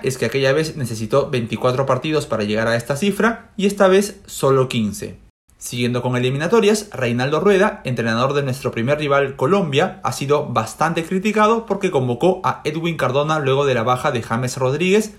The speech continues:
pero le ha dado permiso para que juegue hoy la semifinal de la Copa de la Liga Argentina ante Racing.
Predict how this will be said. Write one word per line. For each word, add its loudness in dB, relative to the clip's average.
pero 4
le 4
ha 6
dado 4
permiso -2
para -2
que -6
juegue 0
hoy 0
la -2
semifinal -2
de 0
la -2
Copa 0
de 2
la 0
Liga 0
Argentina -4
ante -4
Racing. -2